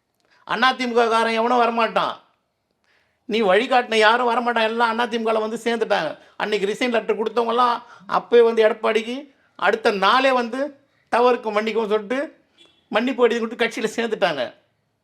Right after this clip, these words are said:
உன் குடும்பத்தை சார்ந்தவன், உன்னுடைய அண்ணன் புள்ள செல்வம் இன்னைக்கு வந்து சேர்ந்துட்டாரு,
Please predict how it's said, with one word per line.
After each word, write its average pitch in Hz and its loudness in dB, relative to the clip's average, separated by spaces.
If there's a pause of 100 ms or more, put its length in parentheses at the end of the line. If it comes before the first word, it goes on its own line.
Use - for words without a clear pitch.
(580)
உன் 240 -4
குடும்பத்தை 269 0
சார்ந்தவன், 220 0 (640)
உன்னுடைய 208 4
அண்ணன் 220 0
புள்ள 233 2 (500)
செல்வம் 233 0
இன்னைக்கு 220 0
வந்து 208 -6
சேர்ந்துட்டாரு, 175 -2